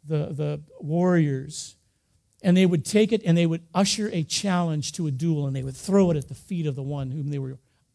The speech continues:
challenging. And if the other man would pick it up and accept it, then they would duel. That's what Jesus did when he came in the incarnation. That's why the demons cried out, because they knew why he had come.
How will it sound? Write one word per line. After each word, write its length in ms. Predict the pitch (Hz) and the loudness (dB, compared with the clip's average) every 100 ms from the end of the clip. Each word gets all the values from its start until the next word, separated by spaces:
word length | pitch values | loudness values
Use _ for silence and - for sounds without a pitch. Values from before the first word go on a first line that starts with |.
| _ | _
challenging. 720 | - 143 131 127 131 135 127 _ _ _ _ _ _ _ _ _ _ _ _ _ _ _ _ | -6 -4 -4 -6 -12 -18 -20 _ _ _ _ _ _ _ _ _ _ _ _ _ _ _ _
And 140 | 185 190 | 6 6
if 180 | 254 - | 6 2
the 180 | 233 | 2
other 260 | 220 214 214 | 2 4 4
man 360 | 202 202 185 165 | 4 4 2 0
would 160 | 151 | -4
pick 200 | - - | -4 -2
it 100 | 220 | 0
up 260 | 220 131 - _ _ _ - | 0 -2 -10 _ _ _ -8
and 100 | 156 | -6
accept 440 | - - 226 - | -4 -2 -2 -4
it, 120 | 151 - | -8 -4
then 100 | 156 | -2
they 120 | 156 | -2
would 200 | 147 123 | -4 -6
duel. 420 | 160 151 135 123 _ _ _ _ _ _ _ _ _ | -8 -8 -14 -20 _ _ _ _ _ _ _ _ _
That's 220 | 196 - | -6 0
what 120 | 214 | 0
Jesus 500 | 127 214 220 202 - | 2 4 2 2 -4
did 360 | - 151 120 - _ _ _ _ _ _ _ | -4 -6 -6 -14 _ _ _ _ _ _ _
when 140 | 160 156 | -2 -2
he 80 | |
came 500 | 151 190 202 180 139 | 0 -2 0 0 -2
in 120 | 147 147 | -4 -4
the 120 | 147 | -2
incarnation. 760 | 160 - 156 160 156 - 131 113 _ _ - | -4 -4 -6 -4 -8 -8 -10 -12 _ _ -2
That's 320 | 240 - - | -2 0 0
why 260 | 240 208 196 | 2 4 2
the 120 | 170 | 0
demons 720 | 135 226 214 185 - - - | 2 2 2 0 -2 -2 -6
cried 380 | - 214 196 190 | -4 0 2 4
out, 220 | 180 160 | 2 0
because 240 | 170 202 156 | -2 0 2
they 140 | 208 | 4
knew 320 | 202 233 254 | 6 6 6
why 220 | 226 214 | 4 2
he 160 | 185 202 | 2 0
had 160 | 180 - | -2 -4
come. 500 | 196 175 135 113 | -6 -6 -6 -10